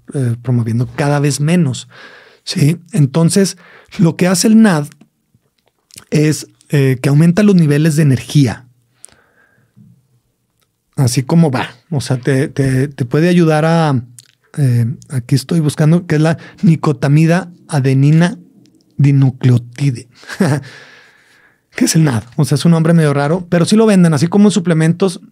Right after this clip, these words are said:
eh, lo, lo puedes comprar, puedes comprar en las páginas de compra de Amazon, por ejemplo, y, y te lo tomas. Entonces te ayuda a aumentar tus niveles de energía. Cuando tienes niveles de energía,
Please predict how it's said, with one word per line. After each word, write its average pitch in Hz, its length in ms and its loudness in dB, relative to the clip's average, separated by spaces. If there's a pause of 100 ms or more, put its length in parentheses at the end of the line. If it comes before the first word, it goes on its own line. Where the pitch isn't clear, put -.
(240)
eh, 143 400 0
lo, 139 140 -4
lo 127 260 -4
puedes 180 200 -2
comprar, 151 520 -2 (320)
puedes 127 140 -6
comprar 135 360 -4
en 143 120 0
las 123 160 -6
páginas 135 400 -6
de 117 240 -6
compra 123 300 -6
de 127 80 -2
Amazon, 139 400 -2
por 131 100 -6
ejemplo, 131 380 -2 (520)
y, 143 460 2 (760)
y 139 380 0
te 143 100 -6
lo 147 120 -4
tomas. 208 320 0 (100)
Entonces 170 380 -2
te 175 80 -2
ayuda 185 380 0 (100)
a 185 80 -2
aumentar 160 400 -2
tus 180 120 -4
niveles 170 320 2
de 156 60 -4
energía. 180 420 -2 (260)
Cuando - 280 -2 (180)
tienes 156 220 2
niveles 165 300 2
de 170 80 2
energía, 170 520 0